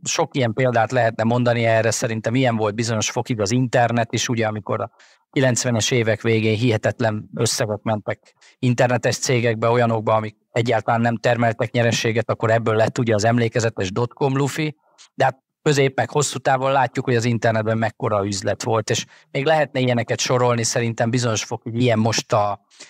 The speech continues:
a mesterséges intelligencia is, és egyébként ez a sejtalapú hús is. Tehát, hogy azért ebben az elmúlt években voltak nagyon nagy tőzsdei felívelések,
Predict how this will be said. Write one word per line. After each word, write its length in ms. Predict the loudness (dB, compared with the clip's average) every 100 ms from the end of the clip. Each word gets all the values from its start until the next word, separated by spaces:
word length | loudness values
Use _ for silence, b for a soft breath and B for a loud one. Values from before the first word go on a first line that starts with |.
| B B
a 120 | -8 0
mesterséges 720 | 0 2 -2 0 0 0 0
intelligencia 720 | 0 2 2 2 0 0 0
is, 160 | 0 0
és 200 | 0 0
egyébként 460 | 0 0 0 0
ez 80 | 0
a 40 | 0
sejtalapú 680 | 0 0 0 -2 -2 -6
hús 280 | -6 -4 -4
is. 180 | -4 -2
Tehát, 180 | -2 0
hogy 140 | 0
azért 240 | 2 2 2
ebben 220 | 2 0
az 120 | 2
elmúlt 400 | 2 2 0 2
években 480 | 2 2 0 0 2
voltak 520 | 0 0 -4 -8 _ b b b -2
nagyon 300 | 2 2 2
nagy 200 | 0 0
tőzsdei 420 | 0 2 0 0
felívelések, 880 | -2 0 2 2 2 0 -2 -4